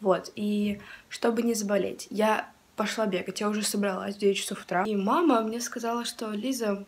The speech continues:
ты как бы можешь очень тепло одеться, но там холодный воздух, ты его схватишь, и у тебя заболит горло, ты простудишься". Я такая, типа, <clears throat> я завяжу шарфом, шарфом. И я уже начала искать, а,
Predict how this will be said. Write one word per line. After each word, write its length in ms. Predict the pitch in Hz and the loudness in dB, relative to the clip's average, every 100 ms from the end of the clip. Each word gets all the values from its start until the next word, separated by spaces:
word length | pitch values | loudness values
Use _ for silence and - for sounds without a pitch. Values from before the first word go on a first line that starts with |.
| _ _ | _ _
ты 100 | - | -6
как 160 | 233 226 | -2 -2
бы 80 | 226 | -4
можешь 320 | 226 285 302 | 0 0 0
очень 300 | 285 277 254 | 0 0 -2
тепло 260 | 233 208 240 | -4 -4 -2
одеться, 520 | 214 202 359 - 233 202 - _ | -2 -2 -2 -2 -4 -8 -10 _
но 380 | 208 220 196 185 _ _ _ _ _ _ _ _ - - - _ _ | 0 2 2 0 _ _ _ _ _ _ _ _ -10 -10 -12 _ _
там 220 | - 208 208 | -4 -2 0
холодный 380 | 226 220 202 | 0 0 0
воздух, 400 | 196 262 277 240 | 0 0 0 -4
ты 100 | - | -2
его 160 | 220 208 | -2 -2
схватишь, 680 | 202 - 233 262 269 - - _ - | -2 0 0 0 -4 -6 -10 _ -14
и 600 | 214 208 202 196 190 190 | -6 -2 -2 -4 -6 -8
у 40 | - | -8
тебя 300 | 214 208 208 | -4 -2 -2
заболит 420 | 202 196 190 - | -4 -6 -6 -4
горло, 340 | 240 330 285 | -2 -2 -2
ты 120 | 247 | -6
простудишься". 840 | 196 - 185 277 285 247 - - - - - - - - | -10 -10 -10 -8 -6 -4 -6 -8 -12 -16 -20 -20 -14 -6
Я 80 | |
такая, 220 | 220 - 214 | -6 -4 -6
типа, 300 | - 233 - - | -6 -8 0 4
<clears throat> 240 | 302 - | 4 10
я 400 | 330 262 226 226 | 10 10 8 0
завяжу 340 | 208 214 208 | 0 -2 0
шарфом, 640 | 202 - 202 202 349 359 370 | -2 -4 -6 -2 0 2 2
шарфом. 460 | - 247 262 - 262 | 2 2 2 -2 -4
И 140 | 254 | -4
я 280 | 269 294 302 | -2 4 4
уже 200 | 294 277 | 4 2
начала 400 | 269 - 277 262 | 2 2 -2 -2
искать, 560 | 262 262 254 240 - - | -2 -2 -2 -2 -6 -2
а, 460 | 233 220 220 220 | 2 4 2 -2